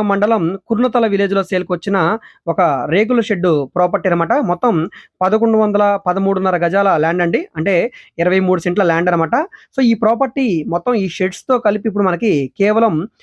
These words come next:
ముప్పై ఏడు లక్షల రూపాయల ఫ్లెక్సిబుల్ ప్రైస్కి సేల్కి వచ్చిందండి. So బ్యాంక్ ఆక్షన్ కాబట్టే ఇంత తక్కువ రేటు అనమాట. So ఈ షెడ్స్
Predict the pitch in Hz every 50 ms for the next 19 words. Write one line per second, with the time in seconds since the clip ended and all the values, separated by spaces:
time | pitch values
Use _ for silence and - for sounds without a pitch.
0 | - _ _ - 175 180 180 - 214 233 233 208 208 208 196 - 247 220 220 208
1 | 214 202 220 208 185 151 143 - - _ _ - 185 185 185 _ - 220 247 240
2 | - - 185 175 165 - - 220 196 165 143 139 - - - 185 180 180 196 180
3 | - 190 165 175 240 370 - - - - - _ - 214 180 156 139 147 160 175
4 | 208 214 226 214 208 - - 208 185 185 180 170 175 165 - 190 180 151 135 131
5 | - _ _ _ _ _ - 180 180 190 - - 175 - - 208 202 175 175 175
6 | 175 170 165 160 160 160 254 311 381 - - - _ _ - 214 180 165 170 175
7 | 185 165 - - 185 190 190 -